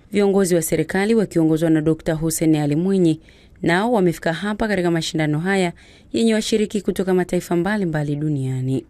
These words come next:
Ujumbe mkubwa hapa ni juu ya watu kutambua umuhimu wa kusaidiana, hasa katika kipindi hiki cha mwezi mtukufu wa Ramadhan.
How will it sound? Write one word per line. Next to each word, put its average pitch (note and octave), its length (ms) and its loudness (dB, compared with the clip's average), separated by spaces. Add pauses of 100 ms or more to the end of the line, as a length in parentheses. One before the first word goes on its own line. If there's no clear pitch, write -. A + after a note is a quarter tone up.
(260)
Ujumbe B3 340 4
mkubwa B3+ 360 2
hapa C4 460 0
ni G#3+ 140 2
juu G3 140 0
ya F3+ 160 2
watu F#3 340 0
kutambua F3 400 0
umuhimu E3+ 400 2
wa F3+ 60 2
kusaidiana, D3+ 720 -2 (380)
hasa F3 280 -2
katika E3+ 260 0
kipindi F3 360 0
hiki A3+ 280 -2
cha F#3 120 -2
mwezi E3 240 0
mtukufu E3 500 -2
wa D#3 60 2
Ramadhan. C3+ 680 -4